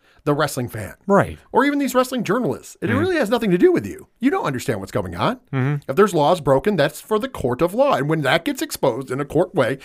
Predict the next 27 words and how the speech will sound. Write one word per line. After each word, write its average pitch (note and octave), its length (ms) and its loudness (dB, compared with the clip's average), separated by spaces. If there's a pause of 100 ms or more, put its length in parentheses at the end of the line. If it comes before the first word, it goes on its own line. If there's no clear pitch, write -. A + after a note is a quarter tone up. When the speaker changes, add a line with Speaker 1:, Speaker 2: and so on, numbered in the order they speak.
(180)
Speaker 1:
we'll D3+ 200 2
report D#3 320 2
on B2 120 0
it B2+ 80 -2
as C#3 100 -4
fact. - 340 2 (260)
As C3 160 0
of D#3+ 140 0
right F#3+ 180 2
now, C#3 340 -2 (240)
it's C#3 260 0
all C3+ 960 2 (240)
just - 200 -12
a - 20 -8
conspiracy F2+ 480 -4
theory. - 380 -12
Speaker 2:
Right. D2 320 0 (240)
Speaker 1:
It's - 180 -10
all C#3+ 420 2
what C#3+ 140 0
it D3+ 120 0
is. G2 180 -4
It's G2 100 -12
an A#2+ 80 -4
accusation D3+ 640 -2
without C#3 220 2
denial. A2+ 300 -2